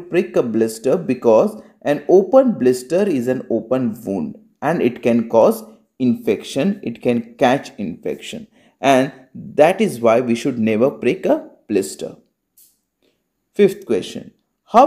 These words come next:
will you put out a fire caused by defective wiring?" Here you will write, "If a fire has been caused by defective wiring or an electric gadget, do not throw water on it. This can cause electrocution.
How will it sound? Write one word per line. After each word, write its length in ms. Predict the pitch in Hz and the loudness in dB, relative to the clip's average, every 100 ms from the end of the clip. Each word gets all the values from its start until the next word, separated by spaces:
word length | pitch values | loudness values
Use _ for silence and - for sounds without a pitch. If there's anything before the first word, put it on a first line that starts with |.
| 311 | 4
will 160 | 247 220 | 0 0
you 60 | 220 - | -2 -6
put 140 | 190 180 | -2 2
out 180 | 156 156 | 0 0
a 100 | 156 - | -4 0
fire 300 | 160 185 143 135 - | 2 4 2 0 2
caused 280 | 127 123 - | 2 2 0
by 160 | 117 160 247 - _ 117 123 | 2 2 0 -10 _ -6 -4
defective 460 | 127 139 - 208 123 107 | -2 -4 -2 -4 0 2
wiring?" 400 | 92 90 76 - - _ 196 | 2 0 -6 -12 -20 _ -2
Here 140 | 247 | 0
you 160 | 190 117 | 0 0
will 140 | 104 117 | 2 2
write, 260 | 196 - - - - | 2 -2 -14 -20 -8
"If 160 | 202 | -4
a 140 | 214 220 196 | -4 0 2
fire 380 | 196 247 196 165 151 | 4 6 4 2 -2
has 180 | 151 143 | -2 -2
been 120 | 147 143 160 | -8 -6 -2
caused 260 | 156 196 170 | -2 -2 0
by 80 | 139 120 | 0 0
defective 420 | 117 120 - 123 113 117 | -2 -6 -6 -4 0 4
wiring 380 | 175 190 127 139 180 _ _ - | 4 4 0 -4 -8 _ _ -4
or 40 | 131 | 0
an 140 | 127 123 131 | 0 -2 0
electric 420 | 127 - 127 110 - | -2 0 -4 -4 2
gadget, 480 | 165 185 127 95 - - _ | 2 2 0 0 -4 -20 _
do 120 | 156 175 | -4 2
not 300 | 226 294 - | 2 2 -2
throw 120 | 175 139 113 | 0 0 2
water 260 | 113 113 117 - | 2 2 0 0
on 160 | 104 90 | -4 -4
it. 180 | 80 - _ _ 156 | -8 -10 _ _ -2
This 160 | 240 240 - | -2 0 0
can 180 | 147 131 135 | -2 0 2
cause 260 | 151 214 - 117 | 4 2 -2 0
electrocution. 960 | 117 117 120 117 - - 92 - - | 0 0 -6 -8 -8 -10 -10 -16 -18